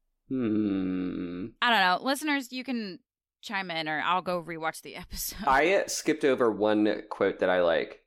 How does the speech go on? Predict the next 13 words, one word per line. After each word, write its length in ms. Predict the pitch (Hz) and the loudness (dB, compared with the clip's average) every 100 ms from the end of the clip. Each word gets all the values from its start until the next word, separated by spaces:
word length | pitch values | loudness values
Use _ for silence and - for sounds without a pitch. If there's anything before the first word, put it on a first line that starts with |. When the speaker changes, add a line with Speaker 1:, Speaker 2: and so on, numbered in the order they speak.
| _ _ _ _ | _ _ _ _
Speaker 1:
Buffy 320 | 113 107 123 | 0 0 -2
says, 320 | 117 117 107 104 | -2 0 2 2
"Maybe 200 | 98 98 | 0 2
this 340 | 87 - - _ _ - | 0 -2 -10 _ _ -8
is 180 | 95 - | -6 -2
getting 280 | 87 85 | -2 0
at 260 | 73 69 - | -2 -4 -6
what 140 | - | -8
you're 140 | - - | -8 -8
saying." 360 | - 80 92 - - _ - | -6 -4 -4 -8 -20 _ -2
Um, 300 | 104 101 98 | 0 2 0
Buffy 280 | 107 101 110 | 0 0 -2
says, 840 | 107 110 101 98 98 95 95 92 | 0 2 6 6 6 4 2 0